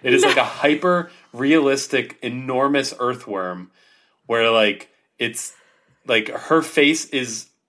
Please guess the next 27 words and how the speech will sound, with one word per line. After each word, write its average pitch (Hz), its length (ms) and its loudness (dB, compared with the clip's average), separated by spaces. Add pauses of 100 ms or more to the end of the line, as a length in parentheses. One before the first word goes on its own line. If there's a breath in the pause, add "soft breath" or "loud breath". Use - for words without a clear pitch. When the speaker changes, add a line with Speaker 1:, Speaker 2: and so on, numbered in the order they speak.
(120)
Speaker 1:
only 156 380 2
present 139 480 0
so 123 140 -4
that 120 200 -2
she 120 180 -4
can 113 200 -4
see 120 240 -2
and 107 160 -2
talk. 123 360 2
Like, 110 240 2
it 117 100 -2
is 110 140 -4
just, - 360 -8
like, 107 200 0
kind 113 160 -2
of 101 140 -6
worked 110 260 -4
into 117 760 -8 (400 loud breath)
the, 117 120 -4
like, 98 400 0 (600)
folds 127 760 0
of 131 260 0
this 139 220 0
worm. 131 440 -2
It's 143 220 -4
Speaker 2:
Yeah. 185 160 4
Speaker 1:
like, - 260 -4